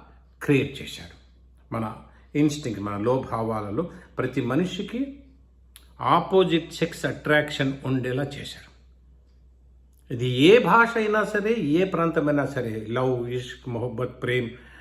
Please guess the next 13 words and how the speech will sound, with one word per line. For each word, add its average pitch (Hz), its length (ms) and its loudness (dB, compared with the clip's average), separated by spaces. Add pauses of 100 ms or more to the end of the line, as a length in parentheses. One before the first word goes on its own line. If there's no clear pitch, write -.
(120)
కాదల్ 120 340 4 (220)
ఏదైనా, 82 320 -10 (1400)
ఎప్పుడైతే 247 760 6
అది 175 140 6
వచ్చిందో 190 500 4
అప్పుడే 208 560 6
వారు 170 320 8
భార్యాభర్తలుగా 143 920 2
మారవచ్చు, 143 720 0 (760)
అప్పుడే 220 420 8
వారు 147 360 2
నెక్స్ట్ 170 340 2
జనరేషన్‌కి 147 1300 -2